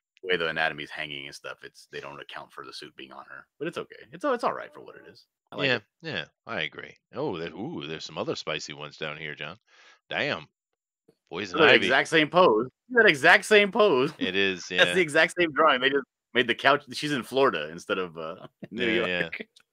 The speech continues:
Speaker 2: So they kept the model. They just changed the outfit and stuff. Uh, there's some sexy stuff here. Once again, they got Poison Ivy, who,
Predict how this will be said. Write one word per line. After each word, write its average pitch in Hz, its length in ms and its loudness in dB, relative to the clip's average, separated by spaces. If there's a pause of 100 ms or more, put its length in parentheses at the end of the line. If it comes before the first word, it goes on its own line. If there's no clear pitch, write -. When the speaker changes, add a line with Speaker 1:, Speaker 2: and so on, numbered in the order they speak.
(260)
Speaker 2:
So 92 120 -4
they 92 120 2
kept 107 260 2
the 98 80 -2
model. 95 400 4
They 87 100 -2
just 82 260 -8
changed 87 400 -8
the 82 160 -6
outfit 87 360 -4
and - 80 -18
stuff. 85 260 -6 (440)
Uh, 117 180 4
there's 196 160 -2
some 208 120 -8
sexy 165 340 -2
stuff 147 260 2
here. 113 140 2
Once 117 240 -2
again, 143 160 -2
they 135 80 -2
got 98 160 -2
Poison 90 300 -4
Ivy, 135 320 2
who, 87 220 -8